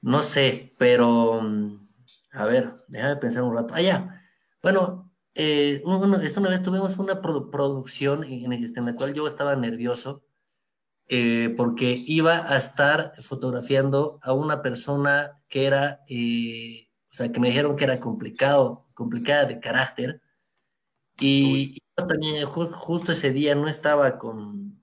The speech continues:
Speaker 1: con todas las pilas puestas, ¿no? Tenía un par de cosas encima. Y es lo que te decía, ¿no? Fue un tema de actitud, entonces, eh, hubo un momento en el que chocamos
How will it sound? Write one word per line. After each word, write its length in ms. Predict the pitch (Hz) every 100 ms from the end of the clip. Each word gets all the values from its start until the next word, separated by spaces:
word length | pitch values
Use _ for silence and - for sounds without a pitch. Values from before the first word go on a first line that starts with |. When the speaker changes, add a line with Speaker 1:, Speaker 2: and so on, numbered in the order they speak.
| _
Speaker 1:
con 220 | 113 117
todas 200 | 131 127
las 140 | - -
pilas 300 | 127 117 -
puestas, 480 | - 127 - - 127
¿no? 160 | 151
Tenía 220 | - 127
un 100 | 127
par 140 | 127 123
de 120 | 117
cosas 300 | 131 - -
encima. 540 | 104 - 123 117 120 - _ - _ _ _ _ _ _ _
Y 180 | 151 160
es 100 | 185
lo 120 | 180
que 80 | 135
te 100 | 123
decía, 320 | 123 117 135 123
¿no? 140 | 139
Fue 160 | 139 156
un 80 |
tema 240 | 156 147 131
de 160 | 127
actitud, 540 | 120 - 113 - 139 135
entonces, 800 | 120 117 117 117 110 107 - _ _ _ _ - 127
eh, 280 | 117 117 117
hubo 180 | 139 135
un 40 |
momento 300 | 127 127 131
en 80 | 127
el 100 | 117
que 200 | 117 117
chocamos 720 | - 110 131 135 139 151 -